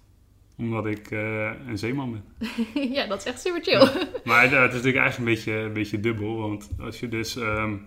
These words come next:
Speaker 1: van een schip afkomt, als, als zeevarende, dan hoef je dus niet die tien dagen quarantaine te doen. Maar ik ben natuurlijk geen, geen dag op zee geweest.
Speaker 2: Nee,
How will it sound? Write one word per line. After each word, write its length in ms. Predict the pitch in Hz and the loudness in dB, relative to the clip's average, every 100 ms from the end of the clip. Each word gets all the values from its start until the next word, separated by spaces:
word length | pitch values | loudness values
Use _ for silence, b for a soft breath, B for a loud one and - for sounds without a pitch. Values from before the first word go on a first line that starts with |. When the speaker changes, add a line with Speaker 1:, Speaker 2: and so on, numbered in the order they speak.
| - | -12
Speaker 1:
van 120 | - | -6
een 60 | 107 | -4
schip 220 | - 135 | -2 -2
afkomt, 520 | 135 - 147 165 - 143 | -4 -4 -4 -4 -12 -12
als, 200 | 110 98 | -12 -8
als 160 | 113 - | -10 -4
zeevarende, 560 | 117 117 120 131 131 | -2 0 2 2 2
dan 100 | 120 | 0
hoef 180 | 113 117 | -2 -2
je 60 | 113 | -4
dus 120 | 107 | -2
niet 160 | 117 | -4
die 100 | 120 | -4
tien 140 | 123 113 | -6 -6
dagen 220 | 110 98 | -6 -8
quarantaine 480 | 110 104 101 113 117 | -6 -4 -4 -4 -4
te 100 | 117 | -2
doen. 320 | 117 127 B B B B _ | 0 -2 B B B B _
Maar 180 | - 107 | -6 -2
ik 120 | 98 | 0
ben 120 | 107 101 | 0 0
natuurlijk 400 | 104 107 104 - | 2 0 0 -2
geen, 320 | - 107 101 | 0 0 0
geen 160 | 107 | -2
dag 140 | 104 98 | -2 -4
op 80 | - | -2
zee 180 | 113 | -2
geweest. 360 | 92 95 95 - | -2 -8 -12 -12
Speaker 2:
Nee, 100 | 220 | -12